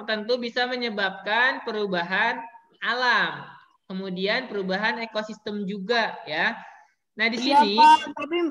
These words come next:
Speaker 2: di Sentul tuh masih enak walaupun ada mall satu tuh gede. Tapi yang penting tuh pohonnya, wah,
Speaker 1: Ya,
Speaker 2: luas,
Speaker 1: tentu apa
Speaker 2: banyak
Speaker 1: namanya,
Speaker 2: gitu.
Speaker 1: harus tetap diseimbangkan ya dengan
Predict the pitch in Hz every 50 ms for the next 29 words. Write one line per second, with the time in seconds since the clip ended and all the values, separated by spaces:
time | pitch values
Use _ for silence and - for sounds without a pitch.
0 | - - - - - - - - - - 262 285 269 - 277 285 285 302 311 302
1 | 311 339 330 311 320 302 311 - 262 285 294 302 302 285 254 247 254 269 247 247
2 | 247 233 233 233 233 233 226 233 233 226 233 247 247 - - 208 208 214 _ -
3 | 233 254 254 262 254 254 240 240 220 202 208 214 226 240 240 - _ _ _ -
4 | _ _ _ _ _ _ _ _ - 233 254 269 285 285 269 277 269 277 294 294
5 | 294 294 339 330 - - 302 285 277 320 330 339 339 - - - 254 269 330 370
6 | 294 - - - - - - - - - - - - - - - - 156 311 -
7 | - 370 427 381 302 - - - 185 202 - 196 185 185 - - 196 190 180 175
8 | 175 180 190 196 202 202 175 170 180 185 185 - 208 185 - - 196 196 - 190
9 | 180 185 185 175 175 175 170 165 170 180 - - 185 185 175 156 156 160 160 156
10 | 151 151